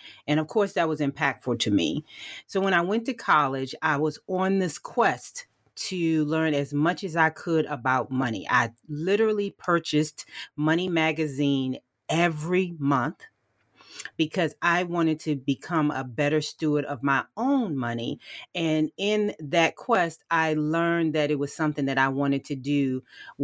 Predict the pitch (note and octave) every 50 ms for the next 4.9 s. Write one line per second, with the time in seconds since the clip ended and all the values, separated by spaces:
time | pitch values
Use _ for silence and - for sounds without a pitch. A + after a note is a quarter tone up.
0 | C3+ - - D3+ C#3 C3+ C3+ C3+ D3 D3+ D3 - C#3 C3 - - D#3+ D#3 D3 -
1 | - - D#3+ D#3 D3 C#3 C3 C3 B2 B2+ C3+ - - _ _ _ _ D3 D3 -
2 | C#3 C#3+ C#3 C#3+ C#3+ C#3 C3+ A#2+ C#3 C#3 C#3 C#3 C#3+ C#3 C#3 C3+ C3+ C3+ C3+ C3
3 | B2+ C3 C#3 C3+ - - B2 D3 C#3 - - C#3+ C3+ B2+ A#2 C3+ B2+ C3+ C3 -
4 | - C#3 C3+ B2+ A#2 - B2 A2+ A2+ B2+ B2 A#2 G#2+ G2 D2 - - -